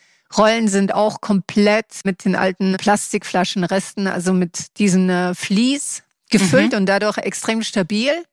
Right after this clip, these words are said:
Speaker 1: Also kannst dich da draufsetzen. Und die Unterkonstruktion ist eben auch wieder aus demselben Material. Und das Ganze ist aber,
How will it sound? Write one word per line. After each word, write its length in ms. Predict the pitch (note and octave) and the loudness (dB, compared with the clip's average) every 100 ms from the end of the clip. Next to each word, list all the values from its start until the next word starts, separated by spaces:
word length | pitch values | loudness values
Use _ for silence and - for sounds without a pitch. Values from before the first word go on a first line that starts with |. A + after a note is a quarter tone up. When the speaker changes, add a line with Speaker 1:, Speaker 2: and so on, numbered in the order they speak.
| _ | _
Speaker 1:
Also 200 | F#3 F#3 | 0 0
kannst 240 | F3+ F#3 - | 2 2 0
dich 100 | F3+ | -2
da 120 | F3+ | -2
draufsetzen. 800 | - G3 - A3 G#3+ - A#3 C#4+ - _ _ _ | 0 -2 -2 -4 -6 -4 -4 -6 -12 _ _ _
Und 420 | - G3 F#3+ F3 | 2 4 4 2
die 120 | F#3+ | -2
Unterkonstruktion 1080 | F#3 G3+ A#3+ - G3+ - - F#3 - F#3+ F#3 | 0 0 0 -2 -2 -4 -6 -6 -2 -2 -2
ist 300 | F3 F3 - | -4 -6 -8
eben 240 | - F#3+ F3 | -4 -2 0
auch 200 | F#3+ F#3+ | -2 0
wieder 180 | F3 | -2
aus 160 | - G3+ | -2 -2
demselben 440 | G3+ F3+ G3 G3+ F#3+ | -4 0 0 0 -2
Material. 580 | F3 - F#3+ G#3+ D4 E4+ _ _ _ | -4 -2 -2 0 -2 -6 _ _ _
Und 100 | F#3+ | -4
das 100 | G3 | -2
Ganze 320 | - G3+ - | 0 0 0
ist 360 | G3+ F#3+ - - | 0 0 -2 -4
aber, 720 | - F#3+ F3+ F#3+ F#3+ F#3+ F#3+ | 0 0 2 0 0 -2 -4